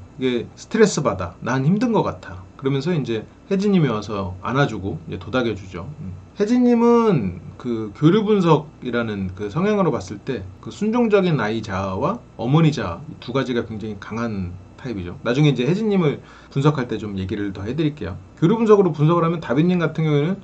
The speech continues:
좀 자유로운 아이 자아가 강한 사람이죠. 음. 어쨌건 그래서 이제 눈물을 막 흘리다가 "옥죄어오는 느낌이야. 올가미 같아. 아무것도 안 하고 싶어. 안 사랑하고 싶어." 근데 여기서 이제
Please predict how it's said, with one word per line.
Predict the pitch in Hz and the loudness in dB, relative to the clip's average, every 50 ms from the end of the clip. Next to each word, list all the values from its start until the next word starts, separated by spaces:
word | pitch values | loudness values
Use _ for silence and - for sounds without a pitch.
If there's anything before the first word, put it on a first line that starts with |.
| - - - - | -16 -20 -20 -12
좀 | - 139 135 | -8 -8 -8
자유로운 | - - 127 147 170 185 202 196 175 147 | -4 2 6 6 8 8 8 6 6 6
아이 | 120 120 123 117 | 4 4 2 0
자아가 | - 110 104 101 98 95 90 92 - - - - - - 113 | -4 -4 -4 -4 -4 -4 -4 -8 -12 -16 -20 -18 -8 -8 -8
강한 | - - - 117 113 110 107 | -8 -6 -6 -4 -4 -4 -4
사람이죠. | 113 123 120 107 92 85 82 85 90 95 - - | -6 -8 -8 -6 -6 -8 -10 -12 -16 -16 -16 -14
음. | 92 87 90 92 95 - - - - - - - | -14 -12 -12 -14 -18 -18 -18 -20 -20 -20 -20 -12
어쨌건 | - - - 123 110 - 156 - - - - - - - | -10 -8 -4 -4 -4 -6 -6 -10 -14 -20 -20 -20 -20 -18
그래서 | - - 165 160 - - 196 190 - | -6 -2 0 0 0 -2 -6 -10 -8
이제 | - 147 131 | -4 -4 0
눈물을 | 120 131 156 180 196 190 180 160 | 4 6 6 8 8 8 8 6
막 | 131 120 117 117 - | 6 2 0 0 0
흘리다가 | 190 202 202 151 127 101 101 117 110 92 90 - - - - - - | 0 0 2 2 2 0 0 0 -2 -2 -4 -10 -14 -20 -20 -16 -4
"옥죄어오는 | 131 135 147 - - - 240 240 226 214 202 165 | -4 -4 -4 -4 0 6 8 8 10 10 8 8
느낌이야. | 143 123 - - 123 117 104 95 82 80 - - | 6 4 2 -2 -4 -2 -2 -4 -4 -6 -8 -2
올가미 | 120 127 139 147 185 185 165 143 | 2 2 6 6 8 8 6 6
같아. | 104 98 95 - - - - - - - - | 2 0 -4 -6 -12 -14 -16 -16 -16 -4 4
아무것도 | 131 147 185 196 202 190 - 127 | 8 8 10 10 8 6 6 4
안 | 117 120 | 4 4
하고 | 120 110 107 | 0 -2 -2
싶어. | - - - - - 87 - - - | -6 -10 -16 -16 -16 -16 -16 -10 -4
안 | 120 135 147 | -2 0 4
사랑하고 | 170 175 170 156 135 120 110 107 | 4 4 4 4 2 2 0 -4
싶어." | - - - - 95 - - - - - | -6 -12 -16 -14 -14 -14 -16 -16 -8 -2
근데 | 160 160 151 | 4 8 10
여기서 | 143 165 170 175 | 10 10 10 8
이제 | 165 147 123 123 113 95 | 6 4 4 2 0 0